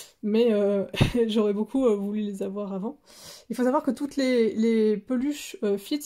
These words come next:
ont ce même tag, Pokémon Fit.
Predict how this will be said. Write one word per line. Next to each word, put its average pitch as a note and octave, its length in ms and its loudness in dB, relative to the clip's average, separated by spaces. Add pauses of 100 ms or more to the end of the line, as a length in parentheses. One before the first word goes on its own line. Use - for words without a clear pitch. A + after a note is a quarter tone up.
(120)
ont C#4 200 0
ce - 220 -6
même G#3+ 400 0
tag, A3+ 400 -2 (960)
Pokémon G#3+ 440 2
Fit. C4 240 -2